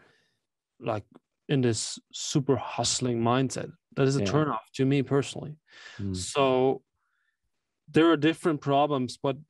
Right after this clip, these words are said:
Speaker 1: men, men have been weakened so much in their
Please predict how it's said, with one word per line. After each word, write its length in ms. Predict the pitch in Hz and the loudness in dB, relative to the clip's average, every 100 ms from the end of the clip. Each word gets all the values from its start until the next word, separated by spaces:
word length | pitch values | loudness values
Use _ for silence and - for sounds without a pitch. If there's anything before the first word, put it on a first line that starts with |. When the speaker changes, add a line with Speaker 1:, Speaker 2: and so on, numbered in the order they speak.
| - | -16
Speaker 1:
men, 800 | 247 139 127 127 131 143 151 151 - _ _ _ _ _ _ _ _ _ _ _ _ _ _ _ _ _ _ | -4 0 2 4 4 4 2 0 -4 _ _ _ _ _ _ _ _ _ _ _ _ _ _ _ _ _ _
men 460 | 151 135 143 180 220 | 0 2 4 2 2
have 220 | 202 - | -2 0
been 500 | 165 160 156 151 170 _ _ _ _ _ _ _ _ _ _ _ | 0 0 0 -4 -8 _ _ _ _ _ _ _ _ _ _ _
weakened 720 | 135 160 175 - 147 123 113 _ _ _ _ | 0 0 0 -2 -2 -2 -6 _ _ _ _
so 500 | - - - 185 185 | -10 -8 2 4 6
much 640 | 175 165 127 - - - _ _ _ _ _ _ | 4 2 2 -6 -16 -18 _ _ _ _ _ _
in 140 | 156 | 0
their 180 | 147 139 | 2 2